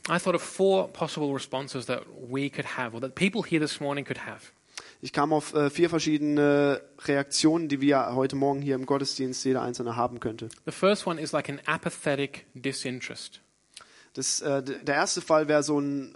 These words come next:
Speaker 2: apathisches Desinteresse überhaupt, ne?
Speaker 1: Yeah, I don't care.
Speaker 2: Das ist mir gerade egal.
Speaker 1: I couldn't care less what Psalm fifteen says.
Speaker 2: Es könnte mich nicht weniger interessieren, was, äh, im Psalm fünfzehn steht.
Speaker 1: I wasn't even listening.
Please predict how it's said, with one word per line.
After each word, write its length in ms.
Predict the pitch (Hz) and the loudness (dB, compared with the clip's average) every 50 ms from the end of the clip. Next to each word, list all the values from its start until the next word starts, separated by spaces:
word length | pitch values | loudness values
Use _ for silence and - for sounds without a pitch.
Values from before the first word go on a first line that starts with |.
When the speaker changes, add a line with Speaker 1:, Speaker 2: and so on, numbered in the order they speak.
| _ - - | _ -8 -6
Speaker 2:
apathisches 960 | 131 131 - 143 139 139 151 151 - 156 139 147 147 139 131 - - - - | -6 -4 0 2 4 4 4 2 0 -4 -2 0 0 0 0 -2 -4 0 2
Desinteresse 720 | 147 135 139 - - 143 135 135 139 127 131 127 - 135 | 2 2 2 0 -4 -4 -4 -4 -4 -2 -2 -4 -4 -6
überhaupt, 380 | 131 127 117 123 123 - - 127 | -8 -6 -4 -4 -6 -6 -8 -12
ne? 220 | 120 120 117 117 123 | -10 -10 -12 -12 -12
Speaker 1:
Yeah, 160 | 123 123 120 120 - - | -12 -12 -14 -14 -10 -6
I 100 | - 143 | -6 -4
don't 320 | 135 151 147 147 151 147 - | 0 0 0 0 0 -4 -10
care. 360 | - - 143 127 117 113 - - - _ _ _ _ _ _ _ _ _ _ - | -6 -4 -2 -2 -2 -2 -6 -8 -20 _ _ _ _ _ _ _ _ _ _ -8
Speaker 2:
Das 100 | 135 131 | -6 -4
ist 160 | 131 - - | -4 -4 -2
mir 180 | 143 139 139 | 0 0 -2
gerade 260 | 135 - 131 127 131 127 | 0 0 0 2 2 2
egal. 300 | 123 120 117 120 120 117 | 0 2 0 0 -2 -4
Speaker 1:
I 40 | |
couldn't 420 | 127 - - 175 175 170 175 160 - | -6 -4 2 2 2 2 0 -8 -8
care 200 | - - 156 147 | -2 2 2 2
less 380 | 147 131 131 127 127 - - - | 4 2 0 -2 -2 -4 -4 -4
what 120 | 127 123 | -4 -4
Psalm 240 | - - 127 123 120 | -4 -4 -6 -6 -6
fifteen 340 | 123 120 - - 117 117 117 | -6 -10 -6 -4 -6 -4 -4
says. 360 | - - 110 101 98 - - - _ _ - _ - - - | -6 -8 -8 -8 -8 -12 -16 -20 _ _ -20 _ -14 -10 -10
Speaker 2:
Es 160 | 131 113 - - | -8 -8 -6 2
könnte 240 | - 143 143 151 | 4 4 4 4
mich 160 | 151 151 143 165 | 2 0 0 0
nicht 240 | 160 143 143 135 | 0 -2 2 8
weniger 340 | 143 151 156 165 156 151 143 | 8 8 10 10 4 4 4
interessieren, 480 | 135 139 - 151 147 - 143 139 135 135 | 2 -2 -2 -4 -2 0 2 2 4 4
was, 280 | 131 127 127 - - - | 4 2 2 0 0 2
äh, 220 | 127 127 123 120 | 4 4 6 4
im 220 | 113 127 127 127 - | 4 2 2 0 2
Psalm 220 | - 127 123 120 | 2 2 2 2
fünfzehn 380 | - 135 131 127 - - 120 117 | 2 -2 -4 -4 -4 -6 -6 -6
steht. 300 | - - 117 117 - - | -4 -4 -6 -6 -6 -2
Speaker 1:
I 40 | - | 0
wasn't 240 | 147 156 143 127 127 | 0 0 0 -2 -2
even 140 | 123 127 127 | -4 -4 0
listening. 360 | 160 208 - - - 107 107 | -2 -2 -2 -2 -10 -14 -14